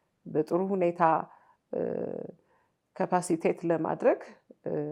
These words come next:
አቅም ይፈልጋል። እንግዲህ ይሄ ደግሞ የቸርቾችን የተለያዩ፣ እ፣ የአገልግሎት ተቋማትን፣ እ፣ ኮንትሪቢዩሽን እንዲሁም ደግሞ፣ እ፣ ይሁንታ ይፈልጋል።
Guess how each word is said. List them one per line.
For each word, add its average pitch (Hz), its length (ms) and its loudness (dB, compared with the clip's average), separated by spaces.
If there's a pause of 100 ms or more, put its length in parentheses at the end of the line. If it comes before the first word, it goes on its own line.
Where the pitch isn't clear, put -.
(140)
አቅም 165 400 -4
ይፈልጋል። 151 640 -4
እንግዲህ 151 340 -6 (680)
ይሄ 147 180 -4
ደግሞ 165 280 -4 (260)
የቸርቾችን 160 880 -2
የተለያዩ፣ 175 640 2 (760)
እ፣ - 80 0 (320)
የአገልግሎት 165 840 4
ተቋማትን፣ 196 680 4 (420)
እ፣ - 60 -6 (280)
ኮንትሪቢዩሽን 185 880 2
እንዲሁም 165 380 0
ደግሞ፣ 165 260 0 (720)
እ፣ 170 80 0 (260)
ይሁንታ 185 380 -2 (480)
ይፈልጋል። - 640 -2